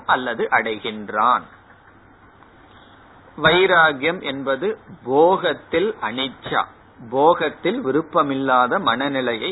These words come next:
அடைகின்றான். பிறகு அடுத்த பகுதியில் இந்த மாணவனுடைய திங்கிங், அவனுடைய எண்ணமானது கூறப்படுகின்றது.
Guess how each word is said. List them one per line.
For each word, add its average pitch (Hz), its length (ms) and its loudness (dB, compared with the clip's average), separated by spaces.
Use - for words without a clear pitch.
அடைகின்றான். 110 880 -2
பிறகு 160 320 4
அடுத்த 185 420 4
பகுதியில் 147 680 0
இந்த 170 420 2
மாணவனுடைய 160 1000 4
திங்கிங், 190 600 -4
அவனுடைய 143 560 2
எண்ணமானது 151 880 0
கூறப்படுகின்றது. 117 920 -6